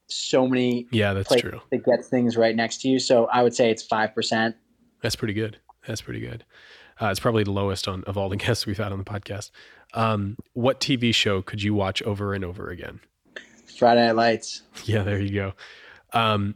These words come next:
Speaker 2: this is a, gonna be a two-part question 'cause you're a clothing entrepreneur. What is your favorite article of clothing that is not your own? And what is your favorite of your own?
Speaker 1: Uh, so my favorite that I don't own are my, um,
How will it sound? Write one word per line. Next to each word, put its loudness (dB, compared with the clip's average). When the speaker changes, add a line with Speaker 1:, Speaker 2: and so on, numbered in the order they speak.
Speaker 2:
this 2
is 2
a, 4
gonna 2
be 2
a 2
two-part 0
question 0
'cause -4
you're 0
a -2
clothing 0
entrepreneur. -4
What 2
is 4
your 2
favorite 2
article 4
of 0
clothing 0
that -2
is -6
not -2
your 4
own? 2
And 0
what 0
is 0
your 0
favorite 0
of -4
your -4
own? -12
Speaker 1:
Uh, 6
so 2
my 2
favorite 2
that 6
I 2
don't 4
own 2
are 2
my, 4
um, 2